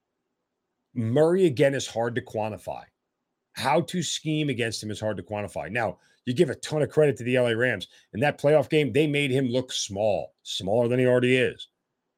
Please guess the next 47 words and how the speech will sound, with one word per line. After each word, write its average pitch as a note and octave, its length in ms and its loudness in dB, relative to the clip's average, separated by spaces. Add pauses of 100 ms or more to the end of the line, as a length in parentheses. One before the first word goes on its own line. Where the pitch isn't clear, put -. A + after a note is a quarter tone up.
(440)
So A#2+ 460 4
it's B2+ 180 -2
one D3 220 -2
of D#3+ 60 -2
those C#3+ 260 -2
things C#3 300 -4
where, A2+ 400 0 (260)
yeah, D#3 260 4
sure, D#3+ 320 2
he B2 100 2
got G2 240 -2
beat, G#2+ 280 -6
and G#2 100 -6
he G#2 60 -4
got G2+ 180 -4
beat F#2 220 -8
badly, G2 480 -4
and G#2 160 -8
his F#2+ 160 -8
team F#2 260 -8
didn't D#2+ 280 -12
win. A2+ 360 -4 (360)
Uh, G#2+ 300 2
and B2 160 -2
that's B2 280 0
a, D3 180 0
that's C3 260 -2
a C#3 40 -4
reflection. C3 500 -2 (480)
If D3+ 420 -2 (160)
Kyler D3+ 300 2
Murray D3 540 2
had A2+ 180 -2
made B2 160 0
a A2+ 60 2
run G#2 380 -2
to G2+ 60 -4
the G2+ 200 -4
N G2+ 80 -4
F F#2 120 -6
C F#2+ 140 -6
Championship F2+ 560 -10
game G#2+ 220 -4
and F#2 120 -12
toppled B2+ 400 -2
the G2+ 100 -4
Rams, A2 580 -2